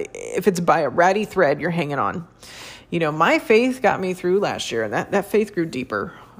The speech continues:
and that's another story in itself. But sure, I was scared and I was hopeless most days. Things didn't change or develop as fast as I wanted them to in order to pay that rent monthly,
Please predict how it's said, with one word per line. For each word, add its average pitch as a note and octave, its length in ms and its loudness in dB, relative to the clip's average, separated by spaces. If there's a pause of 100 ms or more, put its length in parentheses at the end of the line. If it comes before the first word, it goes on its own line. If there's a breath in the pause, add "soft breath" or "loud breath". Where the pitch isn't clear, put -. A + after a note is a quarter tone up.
and - 140 -4
that's D#3+ 200 -2
another C#3 300 -2
story A#2+ 320 -2
in G2 80 -4
itself. A#2 400 0
But - 120 -6
sure, E3+ 460 2 (800 loud breath)
I - 40 4
was A3 120 2
scared G3+ 320 6
and E3+ 120 2
I - 20 2
was C3+ 140 -2
hopeless - 420 0
most D3+ 320 -2
days. D#2+ 320 -2
Things F3+ 320 0
didn't F3 200 0
change F3 420 -2
or E3+ 80 -2
develop D3+ 680 2 (220 loud breath)
as D3+ 200 -4
fast G#2 460 -2
as F#2 100 -4
I C#3+ 100 2
wanted C#3+ 380 0
them G3 220 2
to A3 380 0
in F#3 80 0
order F3+ 240 2
to E3 80 2
pay B3+ 340 4
that E3 240 2
rent B2+ 220 -2
monthly, D3 480 0